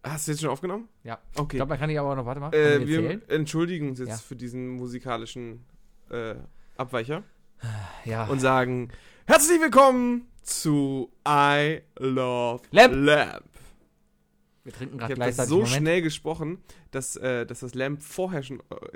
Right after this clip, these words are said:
Speaker 1: äh, zu hören war, bevor es aus meinem Mund kam.
Speaker 2: Ich habe heute einen Wissenschaftspodcast gehört, das hat bestimmt was mit Physik zu tun.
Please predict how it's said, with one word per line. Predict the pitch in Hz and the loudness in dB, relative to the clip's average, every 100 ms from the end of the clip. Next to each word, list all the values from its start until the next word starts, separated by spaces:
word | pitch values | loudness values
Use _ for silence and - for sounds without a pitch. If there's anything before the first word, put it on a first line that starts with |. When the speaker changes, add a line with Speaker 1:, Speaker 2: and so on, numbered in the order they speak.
| - - | -18 -10
Speaker 1:
äh, | 131 131 | -8 -6
zu | 135 | -4
hören | 131 143 | -4 -2
war, | 131 | -4
bevor | - 151 | -6 -10
es | |
aus | 143 | -10
meinem | 139 139 | -10 -8
Mund | 147 | -10
kam. | - - - | -14 -18 -12
Speaker 2:
Ich | 123 | -8
habe | 139 | -4
heute | 131 123 | -4 -4
einen | 120 135 | -6 -6
Wissenschaftspodcast | 147 143 110 - - - 110 - | -6 -6 -8 -8 -10 -8 -10 -10
gehört, | 113 117 - | -6 -6 -6
das | - | -10
hat | - 117 | -12 -12
bestimmt | 107 139 131 | -12 -8 -8
was | 117 | -8
mit | 117 | -6
Physik | 120 135 - | -4 -4 -8
zu | |
tun. | 107 104 107 | -12 -12 -14